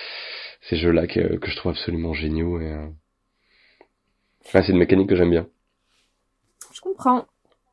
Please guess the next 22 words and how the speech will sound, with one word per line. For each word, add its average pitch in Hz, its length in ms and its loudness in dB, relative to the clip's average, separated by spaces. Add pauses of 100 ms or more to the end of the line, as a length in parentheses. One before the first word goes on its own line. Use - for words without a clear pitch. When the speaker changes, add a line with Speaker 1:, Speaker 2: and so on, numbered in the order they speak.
(500)
Speaker 2:
Et 254 100 8
du 240 140 2
coup, 339 120 6
vu 302 140 6
que - 60 -8
t'as 196 180 4 (160)
parlé 233 280 6
de 220 140 4
Dune, 262 240 6
ça 247 160 6
me 214 60 8
fait 220 120 2
penser 220 400 6
au 214 200 6
Fige, 269 340 2
t'as 202 140 6
été 208 240 2
à, 185 260 4 (720)
à 202 80 0
la 196 120 6
cérémonie 214 640 2
aussi ? 254 200 -2